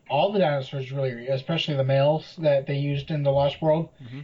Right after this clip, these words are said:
Speaker 1: they had very beautiful, bright, uh, vibrant colors. The male had that bright yellow and, uh, kind of molted green with the dark, uh, striping. And the Compy had kind of a similar, but sans the yellow.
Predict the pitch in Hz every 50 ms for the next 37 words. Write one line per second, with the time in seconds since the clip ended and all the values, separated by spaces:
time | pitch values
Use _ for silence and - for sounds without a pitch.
0 | - - 196 185 170 175 151 139 131 131 143 156 151 147 139 135 120 127 135 135
1 | 135 131 - 143 131 127 131 131 131 135 139 - - 160 139 127 117 113 113 120
2 | 131 131 139 135 131 131 127 123 - - 151 147 147 135 127 127 - - - -
3 | - _ _ _ _ - - - _ _ - 147 147 156 156 156 160 151 143 147
4 | 151 147 135 139 135 131 120 113 - 139 139 143 143 147 143 - 147 139 139 139
5 | 139 139 139 139 135 135 131 123 120 117 117 120 127 123 120 117 - - 143 139
6 | 139 131 - - - - 165 160 143 143 147 143 143 151 139 135 - 143 139 135
7 | 139 143 147 143 143 139 139 135 - - - - - - - 147 139 - 143 135
8 | 131 - 147 143 143 135 - - - - - _ - 165 143 135 127 120 - -
9 | - - 147 147 143 143 - 151 147 147 147 147 - - _ _ _ _ _ _
10 | _ - 160 147 143 135 - 156 156 156 - 160 151 139 156 151 143 - - 160
11 | 160 151 143 135 - - 175 170 170 165 160 160 156 151 147 139 139 135 - _
12 | - - - 156 143 139 139 139 135 - - 147 135 131 139 139 143 147 147 147
13 | 143 139